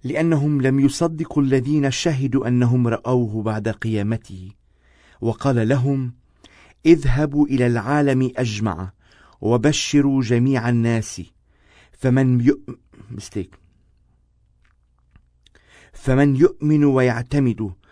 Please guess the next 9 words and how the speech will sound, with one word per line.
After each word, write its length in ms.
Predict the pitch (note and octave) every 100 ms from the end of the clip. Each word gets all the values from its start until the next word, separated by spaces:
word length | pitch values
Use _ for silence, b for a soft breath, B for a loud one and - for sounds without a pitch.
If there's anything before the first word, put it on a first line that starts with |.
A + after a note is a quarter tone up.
| b -
سيخلص." 1000 | - C3 C#3+ B2 C#3 G#2 F#2 - - _ _ _ _ _ _ _ _ _ _ _ _ _ _ _ _ _ _ -
Mistake. 480 | - A2+ F#2 - _ _ _ _ _ _ D3 _ _ _ _ _ _ _ _ _ _ _ _ _ _ _ _ _ _ _ _ _ _ b b b -
"فمن 400 | - B2+ C#3 B2+
يؤمن 440 | D#3 - D3+ D3
ويعتمد 880 | C#3 C3 B2+ A#2 - D3 B2 G#2 G2 - b b
سيخلص، 760 | b C3 B2+ D3+ - A2+ - F#2+ E2 _ _ _ _ F#2
ومن 400 | A#2 C3+ C3 B2
لا 160 | C#3
يؤمن 580 | B2 C#3 - A2 A2+